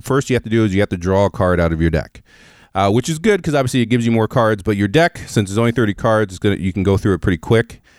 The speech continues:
And if ever you have to draw cards and your deck is empty, you immediately take two damage 'cause you're exhausted. Uh, so you,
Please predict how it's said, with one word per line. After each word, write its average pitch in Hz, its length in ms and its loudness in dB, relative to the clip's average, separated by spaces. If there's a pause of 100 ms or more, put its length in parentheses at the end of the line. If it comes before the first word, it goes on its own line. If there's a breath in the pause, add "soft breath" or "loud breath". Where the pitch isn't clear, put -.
(140 soft breath)
And 92 120 2
if 90 140 -2
ever 135 260 0
you 120 140 0
have 117 200 0
to 104 60 -4
draw 117 300 0
cards 90 380 0
and 87 60 -4
your 85 100 -4
deck 98 200 2
is 90 80 -4
empty, 101 520 0 (340 soft breath)
you 92 280 2
immediately 107 520 2
take 95 220 -2
two 110 140 2
damage 80 580 -2
'cause 87 160 0
you're 87 100 4
exhausted. 78 560 -2 (200)
Uh, 101 200 2
so 107 200 0 (180)
you, 107 240 2